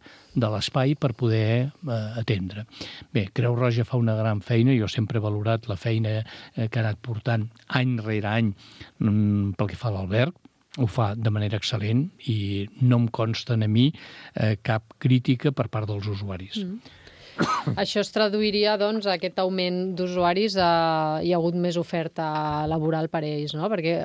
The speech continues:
Speaker 2: parlant amb, amb Creu Roja, els
Speaker 1: Mm.
Speaker 2: primers dies, el dia de la inauguració, deien, no, que potser l'ús de màquines al camp fa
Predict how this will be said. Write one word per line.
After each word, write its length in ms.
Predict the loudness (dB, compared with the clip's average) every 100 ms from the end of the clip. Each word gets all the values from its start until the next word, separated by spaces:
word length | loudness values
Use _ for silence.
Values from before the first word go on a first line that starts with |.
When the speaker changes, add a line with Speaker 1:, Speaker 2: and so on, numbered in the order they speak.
| -6 -8 -6
Speaker 2:
parlant 360 | -2 0 2 2
amb, 280 | 2 2 2
amb 220 | 0 2
Creu 220 | 4 4
Roja, 560 | 6 4 4 4 4 2
els 160 | 0 0
Speaker 1:
Mm. 60 |
Speaker 2:
primers 320 | 2 2 0 2
dies, 240 | 2 2
el 140 | 2
dia 160 | 2 2
de 100 | 4
la 120 | 2
inauguració, 520 | 2 2 2 2 2
deien, 260 | 2 2 0
no, 120 | -4
que 80 | -6
potser 380 | -10 -6 -4 -4 -6 -14 0
l'ús 340 | 4 4 4 2
de 60 |
màquines 640 | 2 2 0 -2 2 2 2
al 200 | 0 2
camp 400 | 2 2 -2 -6
fa 400 | -2 2 2 2